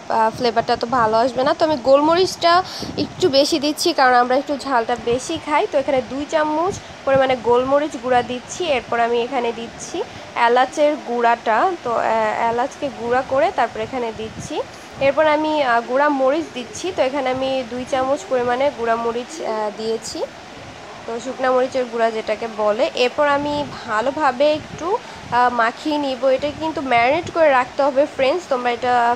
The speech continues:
ফ্রিজে, আহ, ঢাকনা দিয়ে ঢেকে তারপর স্টোর করে রাখবে। তো আমি বেশিক্ষণ রাখতে পারিনি, আহ, আসলে আমাদের বাসায় মেহমান আসবে, একটু তাড়াহুড়ো করেছিলাম, তো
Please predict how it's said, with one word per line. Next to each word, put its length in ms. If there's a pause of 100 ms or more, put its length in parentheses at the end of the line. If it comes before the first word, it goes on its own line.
ফ্রিজে, 460 (300)
আহ, 560
ঢাকনা 320
দিয়ে 240
ঢেকে 340
তারপর 300
স্টোর 400
করে 140
রাখবে। 360
তো 100
আমি 240
বেশিক্ষণ 440
রাখতে 480
পারিনি, 540
আহ, 760
আসলে 300
আমাদের 300
বাসায় 300
মেহমান 420
আসবে, 260
একটু 240
তাড়াহুড়ো 500
করেছিলাম, 640 (1400)
তো 100